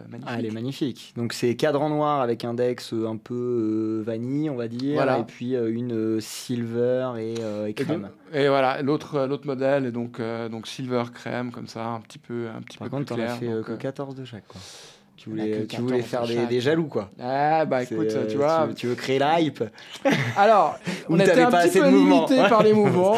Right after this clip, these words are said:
Speaker 1: on va
Speaker 2: <laughs> C'est
Speaker 1: dire,
Speaker 2: ça.
Speaker 1: euh, quand même. Donc, euh, on en avait quarante-cinq, il fallait quand même qu'on en garde quelques-uns pour
Speaker 2: Ouais,
Speaker 1: le S A V.
Speaker 2: bien sûr.
Speaker 1: Ça, c'est clair. Alors, euh, alors voilà,
Speaker 2: Ah,
Speaker 1: donc,
Speaker 2: puis
Speaker 1: euh,
Speaker 2: c'est quand
Speaker 1: quatorze,
Speaker 2: même,
Speaker 1: quatorze
Speaker 2: euh,
Speaker 1: de chaque, donc, euh,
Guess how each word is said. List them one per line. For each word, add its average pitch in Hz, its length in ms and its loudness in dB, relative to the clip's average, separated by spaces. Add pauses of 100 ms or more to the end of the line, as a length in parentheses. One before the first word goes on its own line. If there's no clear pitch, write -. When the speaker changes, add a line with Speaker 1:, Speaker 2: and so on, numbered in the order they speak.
Speaker 1:
on 202 40 4
va 170 100 4
Speaker 2:
<laughs> - 20 4
C'est 160 40 4
Speaker 1:
dire, 190 280 4
Speaker 2:
ça. 147 160 4
Speaker 1:
euh, 139 360 4
quand 165 160 2
même. 160 420 4
Donc, 131 360 -2
euh, 127 720 2
on 131 80 0
en 135 120 0
avait 151 180 2
quarante-cinq, 156 460 -2
il - 40 -16
fallait 135 160 -2
quand 147 120 -2
même 156 140 -2
qu'on 156 160 -8
en 151 60 -2
garde 143 240 -4
quelques-uns 147 520 -6
pour 107 140 -4
Speaker 2:
Ouais, 135 80 -2
Speaker 1:
le 135 100 -2
S 131 140 -8
A 131 60 -6
V. 139 120 -6
Speaker 2:
bien 101 260 -8
sûr. - 160 -14 (300)
Speaker 1:
Ça, - 160 -14
c'est 123 160 -12
clair. 143 360 -8 (480)
Alors, 120 480 -4
euh, 117 640 -8
alors 117 160 -6
voilà, 120 300 -4
Speaker 2:
Ah, 120 100 0
Speaker 1:
donc, 113 100 -2
Speaker 2:
puis 120 80 -6
Speaker 1:
euh, - 20 -6
Speaker 2:
c'est 123 80 -4
quand 139 80 2
Speaker 1:
quatorze, 117 240 2
Speaker 2:
même, 104 80 -6
Speaker 1:
quatorze 143 340 0
Speaker 2:
euh, 160 40 0
Speaker 1:
de 160 40 0
chaque, 233 440 -6
donc, 123 300 -12
euh, 135 60 -10